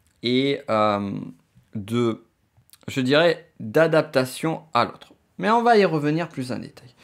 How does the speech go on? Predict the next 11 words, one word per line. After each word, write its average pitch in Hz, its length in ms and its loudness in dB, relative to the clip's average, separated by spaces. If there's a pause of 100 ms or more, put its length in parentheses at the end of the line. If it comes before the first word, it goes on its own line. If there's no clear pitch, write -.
(240)
Maintenant, 226 180 -2
on 254 40 -2
va 151 100 4
se - 80 -14
poser 190 200 -6
la 143 120 4
question, 151 400 -6
pourquoi 147 800 -6 (240)
est-ce - 240 -12
que - 340 -8 (200)
ça - 520 -8